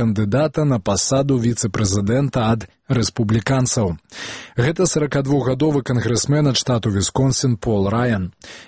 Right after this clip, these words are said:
Ён належыць да кансерватыўнага крыла рэспубліканцаў. На прэзідэнцкіх выбарах шостага лістапада Ромні і Раян будуць супрацьстаяць сваім супернікам-дэмакратам,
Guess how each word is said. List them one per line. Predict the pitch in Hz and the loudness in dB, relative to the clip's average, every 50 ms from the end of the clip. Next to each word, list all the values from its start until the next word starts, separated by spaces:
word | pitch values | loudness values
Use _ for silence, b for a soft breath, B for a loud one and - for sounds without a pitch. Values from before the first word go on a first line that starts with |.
| B | B
Ён | - 120 123 113 107 | -2 0 0 0 0
належыць | 107 104 117 139 147 135 143 139 120 113 | 0 0 2 0 2 0 0 -2 -2 -2
да | 110 120 113 107 - | -2 -2 -2 -2 0
кансерватыўнага | 113 101 - - - 98 90 87 - 120 120 127 127 123 98 123 117 | -2 -2 0 -2 -2 -2 -2 -2 0 0 2 2 2 2 0 -2 -2
крыла | - - 120 123 113 98 92 92 | -2 -2 0 0 0 0 0 -2
рэспубліканцаў. | 92 - - - 110 101 113 104 - 120 120 113 110 - 113 101 87 78 76 - B B B B B B B B B B B | -4 -4 -4 -2 0 0 0 0 0 0 0 0 0 0 0 -2 -2 -2 -6 -10 B B B B B B B B B B B
На | 127 123 | -2 0
прэзідэнцкіх | 117 139 131 143 156 165 185 196 180 - - 175 131 | 0 0 0 2 2 2 2 2 2 0 0 0 0
выбарах | 143 160 175 160 156 151 139 - | 2 2 2 2 2 0 0 0
шостага | - 143 123 - - 127 117 123 | 0 0 0 0 0 -2 0 0
лістапада | 120 117 - - 127 110 101 - 143 151 156 147 156 151 147 - - | 0 0 0 0 -2 -2 0 0 0 0 2 0 0 0 0 0 0
Ромні | 151 127 131 139 139 131 127 120 117 113 117 - - | 0 2 2 2 2 2 2 2 2 2 0 -2 -2
і | 131 117 | -2 0
Раян | 107 110 120 135 151 156 151 151 147 135 | 0 2 2 2 2 2 2 2 2 2
будуць | 131 120 107 113 101 - - - | 0 0 0 -2 -4 -6 -8 -6
супрацьстаяць | - - 104 - 117 101 - - - 120 113 117 135 151 156 - | -4 -4 -2 -2 -2 -2 -2 -2 -2 0 2 2 2 2 2 0
сваім | - - 127 131 139 143 139 - | -2 -2 0 2 2 2 0 0
супернікам-дэмакратам, | - 139 120 - 135 127 123 123 113 - - 110 104 101 101 98 98 - - 131 147 147 - 160 147 135 120 | 0 -2 0 0 0 0 2 0 0 0 0 0 0 2 2 2 0 0 0 0 0 0 0 0 -2 -2 -4